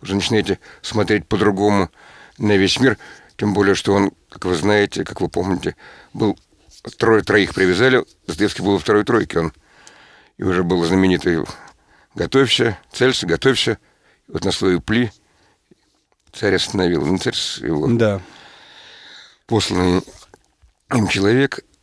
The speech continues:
Speaker 1: Ну, они-то пережили это. Потом каторга,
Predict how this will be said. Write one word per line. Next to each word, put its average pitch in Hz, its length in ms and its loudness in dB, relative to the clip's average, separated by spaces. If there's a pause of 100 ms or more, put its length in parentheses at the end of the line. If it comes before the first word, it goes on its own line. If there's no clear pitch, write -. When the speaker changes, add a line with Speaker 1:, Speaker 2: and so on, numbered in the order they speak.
Speaker 1:
Ну, 123 160 4 (580)
они-то 107 340 0
пережили 90 600 0
это. - 380 -6 (320)
Потом 98 320 0
каторга, 90 600 0